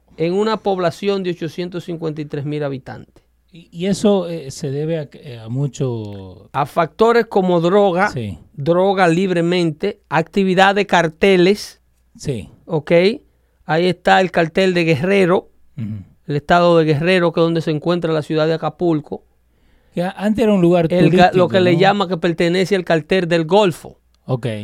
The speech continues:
Speaker 1: A-, Acapulco sigue siendo uno de los destinos turísticos más grandes del mundo.
Speaker 2: No, porque a-, antes, eh,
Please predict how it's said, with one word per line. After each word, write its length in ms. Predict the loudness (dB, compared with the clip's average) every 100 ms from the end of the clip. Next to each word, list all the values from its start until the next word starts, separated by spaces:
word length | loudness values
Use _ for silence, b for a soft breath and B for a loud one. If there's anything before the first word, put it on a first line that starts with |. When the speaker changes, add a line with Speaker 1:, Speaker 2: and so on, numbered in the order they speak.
| -8
Speaker 1:
A-, 260 | -2 -2 -2
Acapulco 560 | -4 -4 -2 2 2 2
sigue 340 | 2 2 2
siendo 520 | 0 2 2 2 0
uno 120 | 2
de 60 | 2
los 80 | 2
destinos 380 | 0 -2 -4 -2
turísticos 520 | 0 0 -2 -4 -4
más 120 | -2
grandes 300 | -2 -2 -2
del 120 | -2 -2
mundo. 400 | -2 -4 -6 -6
Speaker 2:
No, 160 | 0 0
porque 220 | 0 -2
a-, 160 | -6 -2
antes, 520 | 0 2 2 0 -2
eh, 280 | -6 -12